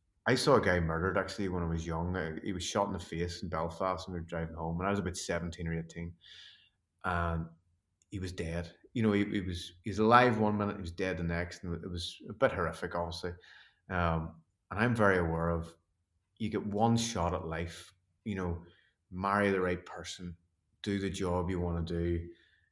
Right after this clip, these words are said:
You get one shot at this. You know, people think that they just, they just go through the motions with life,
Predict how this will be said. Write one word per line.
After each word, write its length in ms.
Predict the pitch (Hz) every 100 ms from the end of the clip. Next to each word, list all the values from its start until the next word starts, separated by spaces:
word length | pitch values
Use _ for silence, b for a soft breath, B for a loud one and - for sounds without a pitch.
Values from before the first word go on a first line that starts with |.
| -
You 80 | 90
get 120 | 87
one 300 | 92 107 110
shot 380 | 110 - 87 101
at 120 | -
this. 380 | 110 110 - -
You 100 | 101
know, 80 | 98
people 240 | 131 123
think 320 | 117 - 95 95
that 160 | 92
they 80 | 98
just, 360 | 92 90 - - 90 - _ _ _
they 100 | 107
just 200 | 117 117
go 120 | 135
through 400 | 113 - 101 95
the 60 | 92
motions 440 | 87 87 - 113
with 100 | 113
life, 400 | 110 120 120 -